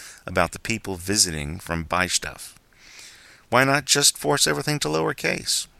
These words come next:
Well, that's the recommendation. The same problem exists for campaign sources, it exists for the Medium report,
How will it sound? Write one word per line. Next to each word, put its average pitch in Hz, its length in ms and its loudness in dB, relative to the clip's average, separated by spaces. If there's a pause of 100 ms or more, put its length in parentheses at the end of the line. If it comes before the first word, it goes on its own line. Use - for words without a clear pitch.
(540)
Well, 101 120 -2
that's 95 200 4
the 104 80 -2
recommendation. 107 760 2 (680)
The - 60 2
same 185 300 6
problem 143 420 0
exists 107 360 4
for - 160 -4
campaign 87 520 -2
sources, 170 840 4 (180)
it 98 80 2
exists 104 320 6
for 98 140 -4
the 87 80 -4
Medium 123 420 0
report, 147 480 -2